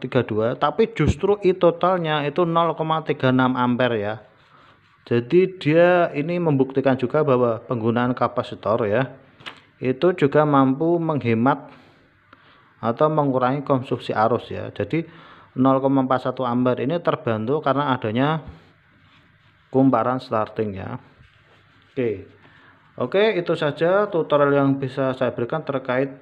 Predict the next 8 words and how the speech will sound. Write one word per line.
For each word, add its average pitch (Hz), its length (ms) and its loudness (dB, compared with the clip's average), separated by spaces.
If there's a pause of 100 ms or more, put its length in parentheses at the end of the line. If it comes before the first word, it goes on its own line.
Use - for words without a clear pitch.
(180)
data 170 880 0
dari 139 800 -2 (1300)
dinamo 131 500 2
pengering 131 480 -4
mesin 131 240 -2
cuci 117 240 -8
sap - 320 -6
ya. 107 240 -12